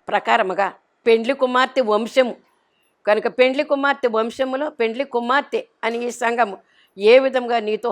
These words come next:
హత్తుకొని ఉండాలో, ఏ విధముగా రూతు యొక్క తీర్మానం జరిగించుకుందో, నెరవేర్చుకుందో, ఆ విధంగా మేము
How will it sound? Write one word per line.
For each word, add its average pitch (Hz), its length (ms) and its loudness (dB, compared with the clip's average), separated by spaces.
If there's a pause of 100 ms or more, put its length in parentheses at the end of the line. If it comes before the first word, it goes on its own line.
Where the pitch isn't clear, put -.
హత్తుకొని 277 460 4 (100)
ఉండాలో, 190 360 0 (680)
ఏ 208 140 4
విధముగా 262 320 0 (480)
రూతు 240 380 -2
యొక్క 262 140 -2 (120)
తీర్మానం 226 460 0 (460)
జరిగించుకుందో, 240 680 -2 (440)
నెరవేర్చుకుందో, 254 680 4 (420)
ఆ - 20 4 (100)
విధంగా 208 360 -2
మేము 190 220 -4